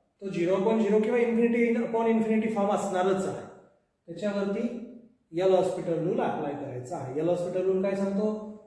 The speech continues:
न्यूमरेटरचा डेरिव्हेटिव्ह न्यूमरेटरला, डिनॉमिनेटरचा डेरिव्हेटिव्ह डिनॉमिनेटरला. ओके, कंपोझिट फंक्शनचा डेरिव्हेटिव्ह माहित असणं या ठिकाणी गरजेचं आहे. स्टँडर्ड फंक्शन आणि कंपोझिट फंक्शन याच्या पलीकडे याच्यात वेगळं असं काही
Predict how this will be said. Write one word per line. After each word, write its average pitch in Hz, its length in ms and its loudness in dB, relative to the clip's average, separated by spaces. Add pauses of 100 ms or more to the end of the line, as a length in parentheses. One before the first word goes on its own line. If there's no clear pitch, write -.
न्यूमरेटरचा 185 580 0
डेरिव्हेटिव्ह 196 380 0
न्यूमरेटरला, 208 600 0
डिनॉमिनेटरचा 180 600 -2
डेरिव्हेटिव्ह 170 440 -4
डिनॉमिनेटरला. - 600 -6 (540)
ओके, 208 180 -8 (340)
कंपोझिट 208 480 2
फंक्शनचा 202 460 0
डेरिव्हेटिव्ह 180 340 2
माहित 156 220 0
असणं 156 240 -6
या 151 140 -2
ठिकाणी 160 300 -6
गरजेचं - 380 0
आहे. - 80 -12
स्टँडर्ड 170 400 -2
फंक्शन 196 300 -2
आणि 190 140 -2
कंपोझिट 135 440 -4
फंक्शन - 920 -20
याच्या 175 180 -4
पलीकडे 185 320 -2
याच्यात 175 280 0
वेगळं 156 220 -2
असं 151 220 -4
काही 156 220 -4